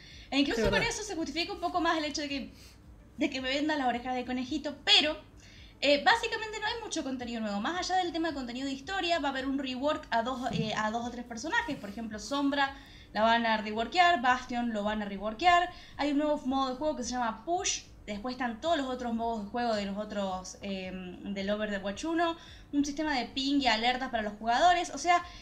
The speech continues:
Speaker 1: digamos que sería una nueva season.
Speaker 2: Claro.
Speaker 1: Y se llama Overwatch dos y lo van a tener que comprar de vuelta.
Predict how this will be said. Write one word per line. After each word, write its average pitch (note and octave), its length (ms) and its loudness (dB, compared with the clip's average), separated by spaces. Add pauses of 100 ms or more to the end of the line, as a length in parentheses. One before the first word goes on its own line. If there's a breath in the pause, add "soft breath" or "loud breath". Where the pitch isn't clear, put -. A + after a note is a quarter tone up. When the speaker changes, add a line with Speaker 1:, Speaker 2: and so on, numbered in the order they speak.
(160 loud breath)
Speaker 1:
digamos D5 340 2
que E4+ 80 -4
sería F#4 300 -2
una F#4 100 0
nueva E4+ 260 4
season. C#4 460 -2 (460)
Speaker 2:
Claro. C#3 200 -2
Speaker 1:
Y B3+ 60 -2
se C4 100 -4
llama E4+ 380 4
Overwatch C4 420 0
dos D4 400 -2
y A3+ 100 -6
lo A3+ 100 0
van D4+ 100 6
a D4+ 60 4
tener C#4 180 4
que A3+ 60 -4
comprar G3+ 320 0
de F3+ 80 -2
vuelta. D#3 300 -8